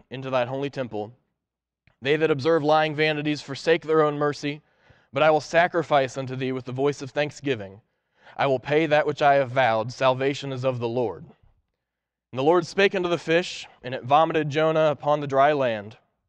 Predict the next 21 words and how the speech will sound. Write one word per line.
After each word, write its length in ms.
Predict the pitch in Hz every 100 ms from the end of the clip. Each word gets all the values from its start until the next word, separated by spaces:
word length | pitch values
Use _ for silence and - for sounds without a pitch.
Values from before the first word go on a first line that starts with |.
| _ _ _ _ _ _ _ _ -
Chapter 320 | 107 127 135
three, 300 | 120 147 147
the 220 | 131 113
word 200 | 127 151
of 40 | 143
the 40 |
Lord 320 | 143 151 147
came 180 | 147 151
unto 160 | 151 147
Jonah 300 | 143 156 147
the 80 | 143
second 400 | - 160 139 -
time, 360 | 107 92 101 _ _ _ _ _ _ _
saying, 220 | 143 143
"Arise, 440 | 135 147 151 160
go 100 | 143
to 80 | 156
Nineveh, 360 | 160 160 151 147
that 180 | 139 131
great 220 | 151 170
city, 360 | 170 151 139